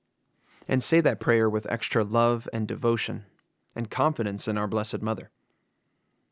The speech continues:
Well, there's so much to be said about all that we've learned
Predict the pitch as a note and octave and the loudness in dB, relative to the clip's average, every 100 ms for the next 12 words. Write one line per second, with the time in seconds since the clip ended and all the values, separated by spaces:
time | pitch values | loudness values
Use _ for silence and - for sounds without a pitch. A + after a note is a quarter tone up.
0 | _ _ _ _ _ _ _ A#2+ A#2+ A#2 | _ _ _ _ _ _ _ 0 2 2
1 | A2+ D3 D3 C3+ - A2+ G#2+ - A2 A2 | 2 2 2 0 -4 -4 -4 -2 -2 -2
2 | G#2+ A2 - A#2 A#2+ A#2 A#2 A2 G2 A2+ | -2 -2 0 0 2 0 -4 -6 -4 -2
3 | A2+ A2 | -2 -4